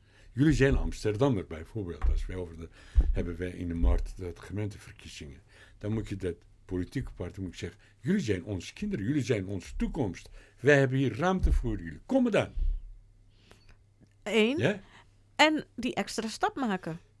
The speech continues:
Speaker 1: Dat, dan moet je zijn
Speaker 2: Ja?
Speaker 1: programma, dan moet
Speaker 2: Dus
Speaker 1: je ruimte
Speaker 2: niet alleen
Speaker 1: geven.
Speaker 2: zeggen, maar
Speaker 1: Maar
Speaker 2: ook
Speaker 1: hoor,
Speaker 2: doen.
Speaker 1: ook doen.
Speaker 2: Ja, en dus ook zorgen. Het, het, het, het moet eigenlijk schandalig zijn als je bijvoorbeeld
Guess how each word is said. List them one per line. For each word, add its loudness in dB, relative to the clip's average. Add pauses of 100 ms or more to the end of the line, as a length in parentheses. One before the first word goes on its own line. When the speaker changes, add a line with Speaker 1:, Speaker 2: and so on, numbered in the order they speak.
Speaker 1:
Dat, -6
dan 6
moet -2
je 2
zijn 6
Speaker 2:
Ja? 2
Speaker 1:
programma, 0
dan 2
moet 2
Speaker 2:
Dus 2
Speaker 1:
je 2
ruimte 8
Speaker 2:
niet 6
alleen 10
Speaker 1:
geven. 6
Speaker 2:
zeggen, 6 (320)
maar 4
Speaker 1:
Maar 4
Speaker 2:
ook 6
Speaker 1:
hoor, 2
Speaker 2:
doen. 4 (220)
Speaker 1:
ook 0
doen. 4 (180)
Speaker 2:
Ja, 0
en 0
dus 0
ook 8
zorgen. 2 (240)
Het, -2
het, -4 (100)
het, -4
het 2
moet 2
eigenlijk 0
schandalig -2
zijn -4 (400)
als 2
je -2
bijvoorbeeld 0